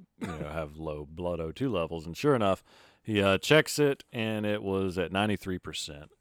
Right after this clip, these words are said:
And, uh, normally down here at sea level, where you should be around, he told me, this is his words,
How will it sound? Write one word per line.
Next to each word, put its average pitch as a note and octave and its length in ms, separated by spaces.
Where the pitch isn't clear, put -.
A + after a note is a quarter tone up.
And, E2 260
uh, E2 140
normally B2+ 320
down A2 220
here G#2 160
at F#2+ 120
sea G#2 220
level, F2 340
where F2 160
you F2+ 80
should C#3+ 300
be F#2 140
around, E2 440
he A#2+ 140
told G2+ 260
me, E2 180
this E2+ 200
is D#2 80
his F2 180
words, D#2 340